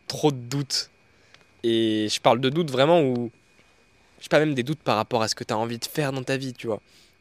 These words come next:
Euh, est-ce que ça va vraiment me plaire ? Est-ce que machin ? Est-ce que truc ? Je pense que tu devrais pas y aller.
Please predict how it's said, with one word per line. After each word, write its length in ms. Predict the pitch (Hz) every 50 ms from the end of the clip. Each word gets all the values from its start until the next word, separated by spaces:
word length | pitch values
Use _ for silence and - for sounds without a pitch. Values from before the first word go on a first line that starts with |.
| - -
Euh, 460 | 101 104 104 104 104 101 104 104 110 - - _ _ _ -
est-ce 160 | - - -
que 100 | - 127
ça 240 | 117 107 - - 113
va 140 | - 107 104
vraiment 280 | 104 117 107 104 101
me 60 | 104
plaire ? 380 | 104 - 143 143 139 135 131 127
Est-ce 120 | 117 -
que 100 | - -
machin ? 280 | 101 - - - - 113
Est-ce 100 | 110 -
que 60 | - -
truc ? 200 | - - 156 - _ - - - - - - - - - - _ _ _
Je 80 | - -
pense 160 | - 160 -
que 100 | - 127
tu 160 | 120 - -
devrais 240 | 120 113 107 107 107
pas 140 | 101 113 110
y 60 | 107 104
aller. 160 | 101 98